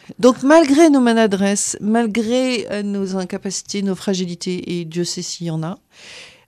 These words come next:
en fait, au travers de, de, de la mort d'un couple est transmis un autre message. Et c'est très, très étonnant parce que ça dé-, ça dépasse tout couple, en fait. Il se rend pas compte. Souvent, on est emmêlé dans nos histoires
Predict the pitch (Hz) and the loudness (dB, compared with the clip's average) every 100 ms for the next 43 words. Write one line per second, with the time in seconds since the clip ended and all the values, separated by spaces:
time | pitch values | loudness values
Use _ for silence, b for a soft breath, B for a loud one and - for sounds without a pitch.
0 | _ 214 226 339 349 - 262 262 - 330 | _ -4 -2 -2 -2 -2 -2 0 4 4
1 | 320 302 226 190 214 185 196 185 202 277 | 4 2 0 -2 -2 -2 -2 0 2 2
2 | 254 208 - 190 - - 214 220 269 240 | 2 0 0 -4 -4 0 0 2 -2 -2
3 | - 254 - 190 196 202 - 180 165 175 | -4 -8 -8 -6 -4 -4 -6 -6 -6 -8
4 | 165 - - _ B B B B 220 220 | -10 -12 -14 _ B B B B 0 2
5 | 285 - - 311 - 285 240 233 226 233 | 0 -2 -4 -4 -2 -2 -2 -2 -2 -2
6 | 254 214 - - 208 208 B B - 220 | -4 -4 -4 -4 -4 -4 B B 0 0
7 | 214 220 - 220 220 220 247 - - 214 | 0 -4 -4 -4 -2 0 -2 -2 -6 -8
8 | 220 - 185 170 165 - - 196 196 202 | -8 -8 -10 -8 -10 -8 -6 -4 0 0
9 | 190 240 240 - 185 202 196 180 175 - | 0 -4 -6 -6 -4 -2 -2 -4 -6 -6
10 | 214 220 208 202 208 208 208 185 180 170 | -4 -2 0 0 0 0 0 -2 -2 -4
11 | 175 - 196 190 - | -6 -6 -4 -4 -8